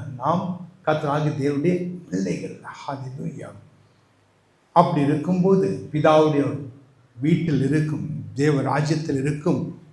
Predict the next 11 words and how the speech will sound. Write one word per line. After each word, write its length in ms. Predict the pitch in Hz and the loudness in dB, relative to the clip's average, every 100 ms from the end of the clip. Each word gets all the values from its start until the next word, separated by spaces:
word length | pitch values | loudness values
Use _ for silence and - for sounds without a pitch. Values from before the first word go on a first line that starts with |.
| - | 0
ஒவ்வொரு 540 | 190 190 202 220 180 | 2 4 6 8 8
காரியத்தையும் 840 | - 156 165 165 - 190 190 - - | 4 0 0 -2 -2 -4 -4 -4 -8
நாம் 380 | 135 151 170 - - | -4 -2 -2 -8 -12
சுதந்தரித்துக் 760 | 135 156 143 139 - - - - | -6 -4 -4 -6 -8 -10 -14 -12
கொள்ளலாம். 520 | - 120 53 - - - _ _ _ _ _ _ _ _ _ _ _ _ _ | -12 -10 -12 -14 -20 -20 _ _ _ _ _ _ _ _ _ _ _ _ _
அவர் 200 | 151 151 | 0 2
நமக்காக 840 | 143 165 165 160 160 156 117 - - | 2 2 2 2 2 0 -4 -8 -4
ஆயத்தம் 480 | 143 151 156 143 | -2 -2 -6 -8
செய்திருக்கும் 720 | - - 165 131 139 143 156 131 | -6 -6 -4 -4 -4 -6 -8 -2
ஒவ்வொரு 380 | 165 170 156 - | 0 2 2 0
காரியத்தையும் 640 | 139 151 151 208 190 | -2 -2 -2 -2 -2